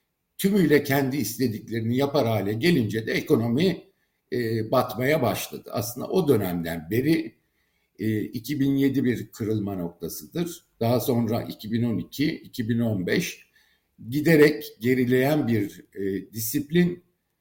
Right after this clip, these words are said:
ekonomik disiplin ve geriye gidiş. En sonunda da zirve yaptı. Bence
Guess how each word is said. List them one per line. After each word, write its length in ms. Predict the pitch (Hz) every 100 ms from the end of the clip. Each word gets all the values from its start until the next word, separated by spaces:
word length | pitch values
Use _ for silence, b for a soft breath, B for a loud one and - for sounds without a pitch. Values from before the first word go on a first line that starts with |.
| _ -
ekonomik 580 | 113 120 117 113 110
disiplin 580 | 101 95 113 113 175 175
ve 100 | 135
geriye 420 | 110 107 110 101
gidiş. 540 | 87 104 151 170 - b b b -
En 180 | 156
sonunda 520 | 147 143 107 113 120 -
da 120 | 175
zirve 320 | 139 120 110
yaptı. 400 | 98 - - 165
Bence 540 | 160 147 131 170 170